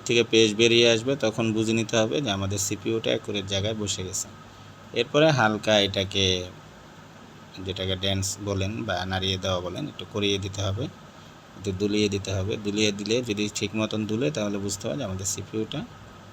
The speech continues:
বসে গেছে। সিপিইউ বসানো শেষ হলে অবশ্যই বোর্ডটিকে সুন্দরভাবে ঠান্ডা করতে হবে।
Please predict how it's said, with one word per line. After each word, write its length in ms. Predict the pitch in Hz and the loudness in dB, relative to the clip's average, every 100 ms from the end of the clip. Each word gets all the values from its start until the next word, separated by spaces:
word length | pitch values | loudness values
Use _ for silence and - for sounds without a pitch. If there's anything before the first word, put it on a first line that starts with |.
| - - - | -20 -18 -8
বসে 220 | 101 92 | -4 -4
গেছে। 220 | 92 - - - - - - - - - | -6 -8 -10 -20 -20 -20 -20 -20 -20 -8
সিপিইউ 540 | - 123 143 151 156 | -2 2 6 8 8
বসানো 460 | 135 127 - 127 127 | 8 6 6 4 4
শেষ 320 | - 110 - | 4 4 4
হলে 160 | 107 127 | 0 2
অবশ্যই 380 | 101 104 - | 0 -2 -2
বোর্ডটিকে 380 | 98 95 98 98 | -2 -2 -4 -4
সুন্দরভাবে 480 | 98 98 98 98 101 98 | -4 -2 -2 0 -2 -2
ঠান্ডা 280 | 95 95 | -2 -2
করতে 260 | 98 98 104 | -6 -8 -8
হবে। 220 | 101 107 | -6 -6